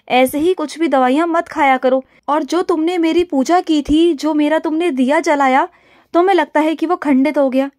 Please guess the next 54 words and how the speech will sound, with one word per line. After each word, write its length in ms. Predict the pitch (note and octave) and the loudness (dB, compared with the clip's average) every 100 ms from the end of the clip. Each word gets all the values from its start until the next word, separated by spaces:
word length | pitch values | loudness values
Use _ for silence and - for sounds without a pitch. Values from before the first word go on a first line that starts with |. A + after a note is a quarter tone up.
| - | -6
ऐसा 260 | C#4+ G4 | -2 0
नहीं 260 | F#4+ D4+ F4 | 0 0 0
है 120 | E4+ | 2
मेरे 260 | D4 C4 C4 | 2 0 0
बच्चे, 320 | B3 B3+ F4 | -2 -2 -4
ऐसा 320 | F#4 C4+ C4+ D4+ | -2 -4 -2 0
नहीं 260 | C4+ C#4 | 0 0
है, 140 | C4 B3+ _ _ _ _ - | 0 -2 _ _ _ _ -6
वो 80 | F4 | -2
तुम्हारी 420 | E4 C4+ C#4+ D#4+ | -2 0 0 0
गलती 340 | C#4 C4+ E4 | 0 0 2
नहीं 280 | D4+ C4 C#4+ | 2 0 -2
थी, 220 | C4+ C4 B3+ _ _ _ E4 | -2 -6 -6 _ _ _ -4
वो 120 | F#4 | 0
गलती 340 | G4 - E4 | 2 2 0
से 160 | E4 G4+ | 0 0
बुझ 180 | D4 B3 | 0 -2
गया 200 | C#4 C4+ | -2 0
मेरे 220 | B3+ B3 | 0 0
बच्चे, 400 | A#3+ A#3 E4+ G4+ - _ _ - | -2 -4 -2 -2 -4 _ _ -4
तो 60 | |
इसमें 240 | F4 F#4+ F#4+ | -4 -2 -4
तुम्हारी 340 | E4 D#4 F4 | -2 0 0
गलती 260 | D#4+ D#4 D#4+ | 0 -2 -2
कहाँ 220 | D#4 D#4 | 0 0
हुई? 240 | D4 D4+ D4+ | 0 -2 -2
बोलो, 320 | B3 B3 D4+ C5 _ _ _ | 0 2 2 -2 _ _ _
अगर 220 | - A#3 C4 | -4 -2 0
तुम 200 | D#4 C#4 | 0 0
जानबूझकर 600 | B3 B3 C#4+ E4 - E4+ | 0 0 -2 -4 -2 -2
ऐसा 240 | D4 D#4+ | 0 -2
करते 300 | D4+ C4 D#4+ | -2 -4 -4
तो 80 | E4+ | -2
मैं 160 | E4 D4 | -2 -2
कहता 300 | C4 B3 C#4 | -2 -2 -4
कि 160 | D4+ D4 | -4 -2
हाँ, 260 | C4 A3+ - _ _ _ - | -2 -4 -10 _ _ _ -2
तुमसे 260 | C4+ D4 | 0 0
खंडित 360 | D4 C4 B3 C4+ | -2 0 0 0
हुआ, 220 | B3+ B3 B3 _ _ - | 0 -2 -4 _ _ -2
लेकिन 260 | B3+ C#4+ | 0 2
ऐसी 220 | D4 C#4+ E4+ | 0 0 0
कोई 220 | C4 E4 | 2 2
बात 240 | E4 C#4+ | 2 0
नहीं 180 | C4+ C4+ | 0 0
मेरे 200 | C4+ B3+ | 2 2
बच्चे, 260 | C4 B3+ F4+ | 0 -2 -2
तुम्हारी 340 | F4 C#4+ D4 D#4 | -4 -2 -2 -2
पूजा 320 | C#4 B3+ D#4 | -2 0 0
को 160 | E4 F4+ | 0 0
मैंने 220 | E4+ D#4+ | 0 -2
स्वीकार 380 | D#4+ C4+ C4 C4+ | -6 -2 -2 0
कर 180 | C4+ C4 | 0 0
लिया। 260 | C4 C#4 | 0 -2